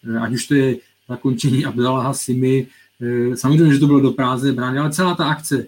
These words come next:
jo, prostě i, i tohle, že, že si ukopnul balon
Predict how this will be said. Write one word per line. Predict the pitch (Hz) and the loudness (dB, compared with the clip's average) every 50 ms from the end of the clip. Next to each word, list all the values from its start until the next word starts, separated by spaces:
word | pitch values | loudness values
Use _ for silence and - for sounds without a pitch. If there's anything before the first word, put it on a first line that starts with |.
| _ - | _ -16
jo, | 123 123 123 - _ _ _ _ _ _ 131 127 | -14 -12 -12 -14 _ _ _ _ _ _ -20 -20
prostě | 117 117 - - - - | -20 -20 -18 -12 -10 -6
i, | - 151 143 139 139 - _ _ | -2 0 0 0 0 -4 _ _
i | - 127 | -12 -10
tohle, | 123 135 131 147 143 - - _ _ | -6 -4 -2 -2 -2 -4 -8 _ _
že, | - 135 147 147 139 | -4 -2 0 0 -2
že | - - - 147 147 | -4 -4 -2 -2 -2
si | 147 - 170 | 0 2 2
ukopnul | 151 135 - 170 165 - 170 160 143 | 2 2 0 0 0 0 0 0 0
balon | 135 127 135 143 143 143 | 0 0 0 0 0 0